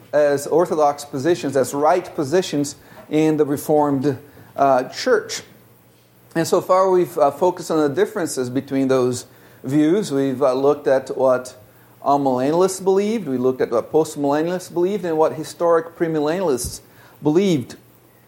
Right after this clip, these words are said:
Now, today, and likely the next week or two, we'll look at a doctrine that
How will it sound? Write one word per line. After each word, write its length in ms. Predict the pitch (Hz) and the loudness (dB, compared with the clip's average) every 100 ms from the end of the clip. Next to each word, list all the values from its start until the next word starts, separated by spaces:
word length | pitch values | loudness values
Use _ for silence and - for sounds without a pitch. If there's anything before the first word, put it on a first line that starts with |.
| _ _ - | _ _ -4
Now, 460 | 175 190 175 160 - - - _ | 2 4 4 2 -4 -20 -20 _
today, 680 | - 165 190 240 247 214 175 | -6 -4 -2 0 2 0 -2
and 240 | 170 175 165 | -2 0 2
likely 320 | 180 175 175 | 0 0 0
the 60 | 160 | 0
next 280 | 165 160 | -2 -4
week 260 | 165 180 185 | -4 -4 -2
or 100 | 156 | -4
two, 340 | 151 - 262 | -4 -2 0
we'll 360 | 196 180 175 160 | 2 2 2 0
look 220 | 175 185 | 0 0
at 160 | 185 117 | -2 -2
a 100 | 147 | -2
doctrine 580 | 139 165 202 233 190 165 | -2 0 0 0 -4 -2
that 380 | 156 156 151 - | 2 2 0 -4